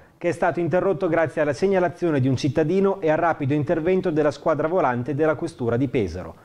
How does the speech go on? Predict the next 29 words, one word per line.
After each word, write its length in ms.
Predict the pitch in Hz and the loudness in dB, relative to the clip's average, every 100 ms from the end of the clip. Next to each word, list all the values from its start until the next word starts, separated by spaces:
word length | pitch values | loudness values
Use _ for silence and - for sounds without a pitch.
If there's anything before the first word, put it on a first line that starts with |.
| _ | _
Le 140 | - | 0
seguenti 440 | 139 160 185 208 190 | 2 4 4 4 2
indagini 560 | 180 180 160 127 143 | 4 6 6 4 0
compiute 480 | 135 143 127 170 160 | 0 -2 0 0 2
dagli 220 | 139 143 | 2 2
investigatori 720 | 143 143 135 151 135 156 151 135 | 0 -2 0 0 0 2 0 0
insieme 480 | 127 - 151 135 | -2 0 0 2
alla 140 | 127 120 | 0 -2
polizia 400 | 127 127 - 147 | -2 -4 -2 -2
scientifica 760 | - 135 139 151 151 165 151 | 0 -2 0 0 2 2 0
hanno 260 | - 156 165 | -2 -4 -2
poi 180 | 196 190 | -2 0
permesso 440 | 190 185 190 185 | 0 0 0 -2
di 120 | 160 | -2
attribuire 540 | 165 160 160 170 160 147 | -2 0 2 4 4 2
al 80 | 131 | 0
ventiduenne 760 | 143 131 143 156 165 170 170 147 | -2 0 2 2 2 0 -2 0
la 100 | 156 | 0
responsabilità 880 | 180 190 180 180 170 175 170 160 | 0 -2 -2 0 2 2 2 0
di 100 | 135 | 2
altri 260 | 139 131 147 | 0 -2 -6
furti 480 | - 175 165 180 143 | 0 0 0 -2 -2
consumati 720 | 190 196 190 180 165 139 - | 0 0 0 0 0 -2 -2
ai 60 | 135 | 0
danni 320 | 143 139 135 | 0 0 -2
di 80 | 127 | -2
esercizi 640 | 123 131 - 143 - 120 | 0 -2 -2 -4 -2 -4
commerciali 720 | - 190 185 170 151 127 139 | 0 0 0 0 0 0 -2
cittadini. 680 | 127 147 151 135 107 90 82 | -4 -4 0 0 0 -4 -10